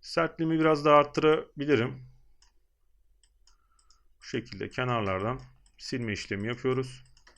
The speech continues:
Şimdi, e, opaklığımı biraz daha arttırabilirim. Arttırıyorum. Gördüğünüz üzere biraz daha azaltıyorum. Çok abartılı olmasın.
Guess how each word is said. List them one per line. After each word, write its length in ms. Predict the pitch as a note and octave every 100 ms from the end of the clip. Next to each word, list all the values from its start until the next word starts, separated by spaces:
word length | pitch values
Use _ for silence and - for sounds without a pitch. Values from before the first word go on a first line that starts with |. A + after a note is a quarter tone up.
| _ _ _ _ _ _ _ - - _ _ _ _ _ - - _ _ _ _ _ _ _ _ _ - - - - _ _ _ -
Şimdi, 460 | E3 D3+ D3 - -
e, 100 | C#3+
opaklığımı 680 | C#3+ - D3+ D3+ D#3 D#3
biraz 280 | D3+ D3+ C#3
daha 100 | C#3+
arttırabilirim. 720 | C#3+ C#3 C#3+ C#3+ C3+ A#2 B2+ - _ _ _
Arttırıyorum. 800 | - C3+ C3 C#3 A#2 G#2 C3 - -
Gördüğünüz 340 | B2 A#2+ G#2+
üzere 340 | F#2+ G2+ B2 - _ _ _ _ _ _ _ _ _ _ _ _ _ _ - _ _ _ -
biraz 260 | D#3 A2+
daha 80 | A2
azaltıyorum. 600 | B2 A2 G#2+ G2+ G#2 G#2
Çok 280 | - B2+ B2+
abartılı 440 | B2 A#2 A#2 A#2
olmasın. 580 | A#2+ B2 G#2 F#2 - -